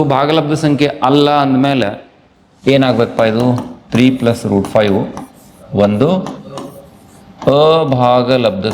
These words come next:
ಸಂಖ್ಯೆ. ಇದೊಂದು ಅಭಾಗಲಬ್ಧ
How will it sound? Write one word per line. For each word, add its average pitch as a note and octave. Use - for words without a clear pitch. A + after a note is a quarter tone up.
ಸಂಖ್ಯೆ. F#2+
ಇದೊಂದು A#2
ಅಭಾಗಲಬ್ಧ G#2